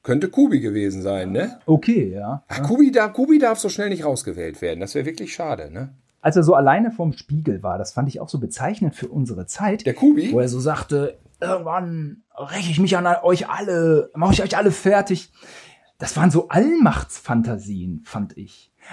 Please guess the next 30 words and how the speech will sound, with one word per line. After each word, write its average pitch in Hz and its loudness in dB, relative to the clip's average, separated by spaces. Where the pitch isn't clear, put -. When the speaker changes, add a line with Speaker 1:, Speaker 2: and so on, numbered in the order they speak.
Speaker 2:
Als 139 0
wenn 240 4
dieser, 175 2
ähm, 135 2
äh, - -6
dieses 127 -4
Hemd, 233 0
ja, 226 -4
irgendwann 208 4
in 160 4
der 143 6
Situation 135 0
ist, 208 -6
einem 175 4
Andreas 214 -2
eine 156 0
runterzuhauen 139 2
oder 175 2
als - -2
wenn, 226 -2
wenn 214 2
der 233 4
irgendwann 233 2
reicher 190 2
ist 208 -8
als 180 -2
Warren 190 0
Buffett. 180 -6
Ich 123 -12
meine, 202 -2